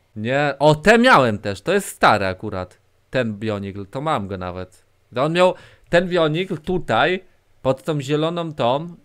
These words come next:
co ty robisz? Pod tym zielonym się to otwierało i miał tam w środku takie małego,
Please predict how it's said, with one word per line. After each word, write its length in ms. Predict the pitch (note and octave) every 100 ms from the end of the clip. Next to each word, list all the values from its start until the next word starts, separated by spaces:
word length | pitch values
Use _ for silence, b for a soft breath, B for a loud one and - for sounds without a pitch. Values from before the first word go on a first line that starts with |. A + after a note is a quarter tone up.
| _
co 160 | - A#2
ty 140 | G2
robisz? 420 | F#2+ F#2+ G2+ - _
Pod 220 | C3 B2+
tym 160 | D#3+ C#3+
zielonym 600 | C#3+ C#3+ C#3+ D#3+ F3+ D#3 _
się 200 | - C#3+
to 140 | D3
otwierało 640 | D3 D3+ D3 C#3 C#3 E3+ F#3
i 100 | D#3
miał 240 | D#3 D#3+
tam 160 | D#3+ D3
w 40 |
środku 420 | - E3 D#3+ D#3
takie 260 | D3+ D3 D3
małego, 1120 | C#3+ D3 D3 C3+ C3+ C3+ C3+ C3+ C3+ C3+